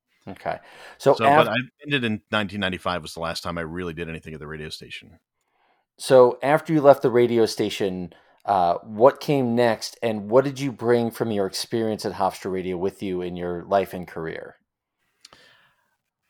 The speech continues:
Speaker 2: When I was in my senior year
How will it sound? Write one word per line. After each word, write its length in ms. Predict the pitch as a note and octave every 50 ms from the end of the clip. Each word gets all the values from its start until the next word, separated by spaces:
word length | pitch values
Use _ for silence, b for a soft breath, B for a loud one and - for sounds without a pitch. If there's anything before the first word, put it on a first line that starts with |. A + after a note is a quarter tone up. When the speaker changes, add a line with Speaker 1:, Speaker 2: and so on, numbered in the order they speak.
| _ _ _ _ _ _ _ G#2
Speaker 2:
When 600 | A2+ A#2+ B2+ C3 C3 C3 B2 A#2+ A#2+ A#2+ A#2+ A2+ - _ _ -
I 120 | F#2+ A#2
was 180 | C3 C#3 B2 B2+
in 60 | A#2
my 100 | A2 G#2
senior 320 | - - - D3+ D#3 D3+
year 440 | C3+ A2 G2+ F#2 F2 F2 F#2+ F#2+ G2